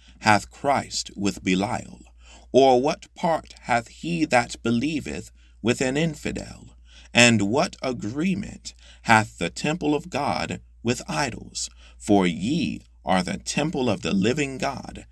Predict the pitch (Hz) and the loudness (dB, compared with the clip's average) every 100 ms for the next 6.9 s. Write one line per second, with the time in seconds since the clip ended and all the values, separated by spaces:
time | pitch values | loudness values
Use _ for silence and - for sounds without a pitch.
0 | - - - 85 73 76 90 113 120 117 | -20 -14 -2 -2 -2 0 4 6 6 2
1 | 104 107 95 - - 139 123 - 101 - | -2 -4 -4 -2 -4 -4 -8 -10 -16 -20
2 | - - - - - - - - - - | -20 -20 -20 -20 -20 -20 -20 -20 -20 -20
3 | - - - - - - - - - - | -20 -20 -20 -20 -20 -20 -20 -20 -20 -20
4 | - - - - - - - - - - | -20 -20 -20 -20 -20 -20 -20 -20 -20 -8
5 | - 107 131 131 107 117 135 131 101 113 | 2 4 4 2 2 0 0 -2 2 4
6 | 120 123 - 127 120 90 60 - | 2 0 -4 -4 -4 -6 -8 -12